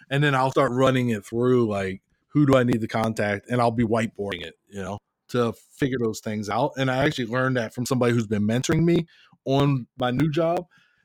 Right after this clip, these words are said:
to just whiteboard it, and it just makes so much more sense. And you're like, "Oh, okay." Um, actually, I watched that guy, uh, concept of support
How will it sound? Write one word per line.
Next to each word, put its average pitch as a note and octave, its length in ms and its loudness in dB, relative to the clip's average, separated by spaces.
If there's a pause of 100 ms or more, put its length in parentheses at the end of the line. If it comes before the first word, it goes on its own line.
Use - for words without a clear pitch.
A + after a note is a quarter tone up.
to A#2+ 300 -4
just C3 260 -6
whiteboard D#3 440 2
it, F3+ 80 0
and C#3+ 80 2
it C#3+ 60 2
just D3 240 -2
makes C#3+ 180 2
so C#3+ 160 2
much C3+ 240 0
more B2 180 -2
sense. G#2 320 -6
And G#2+ 100 -6
you're G#2+ 100 -4
like, G2 180 -6
"Oh, E3+ 380 2
okay." A2+ 340 -6
Um, G2+ 300 -8 (420)
actually, C#3 280 2
I B2 60 2
watched C3+ 280 2
that D3 120 0
guy, B2+ 280 0 (580)
uh, A2 300 -2 (260)
concept C3+ 460 0
of A#2+ 60 -4
support C#3+ 520 0